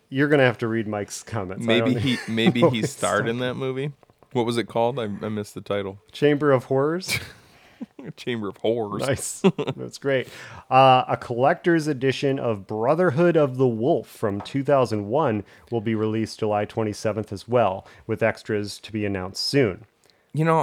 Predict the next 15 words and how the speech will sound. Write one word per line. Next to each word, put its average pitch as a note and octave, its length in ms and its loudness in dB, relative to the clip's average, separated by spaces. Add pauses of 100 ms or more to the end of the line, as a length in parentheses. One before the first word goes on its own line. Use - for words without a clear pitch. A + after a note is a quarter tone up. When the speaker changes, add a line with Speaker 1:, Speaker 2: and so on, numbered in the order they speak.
Speaker 1:
I've C#3+ 100 2
Speaker 2:
I've - 60 0
Speaker 1:
never B2+ 260 4
heard E3 160 6
of E3+ 60 0
this A#2 200 -2
movie. G2+ 220 -4
Speaker 2:
I've F3+ 220 2
never G3 300 4
seen C#3+ 380 -2
it. F#3 180 -6
I've A#2 240 2
been B2+ 260 0
wanting A2+ 340 2
to G#2 280 0